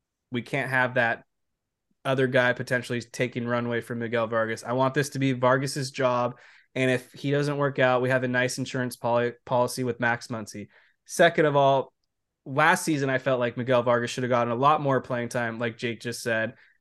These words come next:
And I did not like the fact that they benched him in the entire postseason. I was worried that with Justin Turner that he would collapse in October, and that's what happened. And, you know, maybe if the script had been different and Miguel Vargas was getting more playoff at bats,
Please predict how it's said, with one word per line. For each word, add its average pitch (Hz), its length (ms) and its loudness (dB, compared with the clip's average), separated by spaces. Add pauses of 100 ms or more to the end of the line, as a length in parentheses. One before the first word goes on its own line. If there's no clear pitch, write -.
(160)
And 123 80 2
I 123 80 6
did 139 160 0
not 156 200 8
like 143 160 4
the 120 60 -6
fact 113 360 -4
that 117 100 -2
they 117 160 -2
benched 113 360 -4
him 113 180 -2
in 110 100 -8
the 113 100 -6
entire 110 320 -2
postseason. 107 540 -8 (840)
I 156 120 8
was 202 140 10
worried 196 360 10
that 170 160 8
with 165 120 4
Justin 170 320 2
Turner 175 300 2
that 151 280 0
he 151 140 -4
would 151 140 0
collapse 143 640 0
in 156 120 0
October, 151 520 4
and 135 120 -2
that's 135 160 -2
what 131 80 -4
happened. 151 500 0 (480)
And, 123 400 -2
you 127 120 -4
know, 143 240 0
maybe 139 380 0
if 139 140 0 (140)
the 135 160 0
script - 340 -4
had 139 120 0
been 131 160 -2
different 143 400 -2
and 120 100 -2
Miguel 127 280 2
Vargas 135 340 0
was 127 100 -6
getting 135 220 -2
more 135 160 0
playoff 135 340 -2
at 143 160 0
bats, 151 400 2